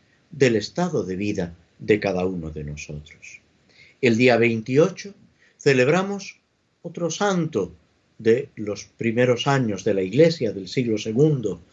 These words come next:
finales del siglo segundo, San Ireneo, obispo y mártir, que muere en Lyon, que nos ha dejado dos obras,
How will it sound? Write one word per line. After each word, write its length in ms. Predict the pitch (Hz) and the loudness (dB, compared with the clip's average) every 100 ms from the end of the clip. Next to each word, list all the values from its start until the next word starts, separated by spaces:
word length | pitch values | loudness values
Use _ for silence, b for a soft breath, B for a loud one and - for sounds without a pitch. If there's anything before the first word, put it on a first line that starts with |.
| B B B B B B | B B B B B B
finales 480 | - 110 113 107 101 | 0 4 4 4 2
del 140 | 101 | -4
siglo 280 | 95 113 107 | -6 -2 -2
segundo, 640 | 107 113 156 160 147 139 - _ _ _ _ b b b b _ - | 0 2 4 4 2 -2 -6 _ _ _ _ b b b b _ -6
San 280 | - 120 | 0 2
Ireneo, 600 | 117 104 113 135 127 120 127 _ - | 2 0 0 2 0 -2 -14 _ -8
obispo 520 | 113 156 170 - 107 | -4 -4 -4 0 0
y 60 | |
mártir, 600 | 95 107 90 82 90 85 _ _ _ _ _ | 2 0 -2 -6 -10 -10 _ _ _ _ _
que 100 | - | -6
muere 560 | 95 117 113 113 107 - | -2 2 4 4 4 -2
en 160 | 113 98 | -8 -6
Lyon, 480 | 95 117 135 104 90 _ _ _ _ b b b | -2 0 0 -2 -10 _ _ _ _ b b b
que 320 | 135 127 - _ _ _ _ _ _ _ | 4 4 0 _ _ _ _ _ _ _
nos 220 | 135 131 165 | -8 -4 0
ha 100 | 165 | 0
dejado 600 | 156 180 175 139 92 - _ _ _ _ _ _ _ _ _ _ _ _ _ _ _ _ _ _ _ _ _ - | 0 -2 -2 -2 -6 -8 _ _ _ _ _ _ _ _ _ _ _ _ _ _ _ _ _ _ _ _ _ -6
dos 320 | 110 135 - | 0 0 2
obras, 440 | 123 107 98 - | 0 0 -6 -8